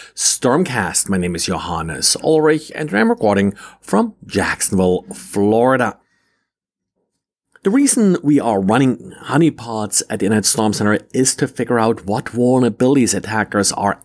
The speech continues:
exploiting. And again, our interns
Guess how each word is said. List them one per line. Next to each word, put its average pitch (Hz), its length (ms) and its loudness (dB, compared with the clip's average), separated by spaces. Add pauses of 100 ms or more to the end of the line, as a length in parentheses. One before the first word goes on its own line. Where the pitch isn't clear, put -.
exploiting. 95 1120 2
And 95 800 2
again, 110 840 0
our 101 340 0 (120)
interns 127 560 0